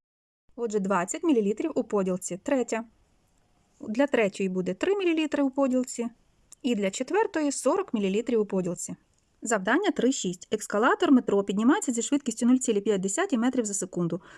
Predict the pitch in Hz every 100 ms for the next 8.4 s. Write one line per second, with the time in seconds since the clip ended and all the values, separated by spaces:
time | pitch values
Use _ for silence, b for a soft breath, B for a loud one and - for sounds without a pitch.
0 | B 185 202 294 415 - 294 - 196 -
1 | 180 180 294 370 277 247 196 190 185 214
2 | 247 233 247 220 190 190 226 247 220 190
3 | 190 254 370 B B - 302 320 302 294
4 | 285 277 269 - 269 262 254 247 B B
5 | - 240 240 254 370 370 330 302 - 302
6 | 294 - 359 311 214 202 196 202 196 214
7 | 196 190 185 233 370 285 196 185 226 247
8 | 226 - 196 165